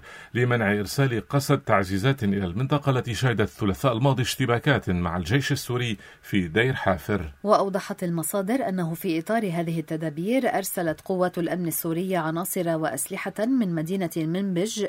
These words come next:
Speaker 2: شمال شرق حلب إلى مدينة دير حافر.
Speaker 1: وفي لبنان، أكد شيخ عقل طائفة الموحدين الدروز الشيخ سامي أبي المنى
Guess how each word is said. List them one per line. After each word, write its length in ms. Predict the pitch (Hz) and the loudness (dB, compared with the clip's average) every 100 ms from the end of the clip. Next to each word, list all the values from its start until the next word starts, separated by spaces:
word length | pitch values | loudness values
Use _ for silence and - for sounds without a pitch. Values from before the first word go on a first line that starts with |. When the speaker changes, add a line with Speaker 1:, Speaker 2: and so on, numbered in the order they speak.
| - | -4
Speaker 2:
شمال 440 | - 233 247 277 | -4 0 2 2
شرق 320 | - 156 156 | 0 -4 -2
حلب 460 | 156 - 156 196 220 | -4 -2 0 0 0
إلى 320 | - 247 240 | 0 0 2
مدينة 380 | 180 156 165 156 - | 0 0 0 -2 -2
دير 320 | 160 160 208 | -2 0 -2
حافر. 500 | - - 131 - - - - - - - | -4 -8 -8 -8 -10 -12 -18 -20 -18 -2
Speaker 1:
وفي 320 | 104 98 135 | 2 2 4
لبنان، 440 | 131 127 180 185 139 | 2 4 6 6 4
أكد 540 | 151 156 135 127 107 | 2 2 4 6 4
شيخ 320 | 98 113 - | 2 -2 0
عقل 300 | 104 135 123 | 2 2 0
طائفة 360 | 104 117 127 117 | -2 -2 0 -4
الموحدين 460 | 107 101 - 104 113 | 0 0 0 0 0
الدروز 420 | 92 98 139 107 | 2 2 2 0
الشيخ 320 | 101 - 98 | -2 -2 -2
سامي 420 | - - 117 104 92 | -2 0 2 2 0
أبي 260 | 113 101 | 0 0
المنى 400 | 90 98 131 127 | 2 4 6 4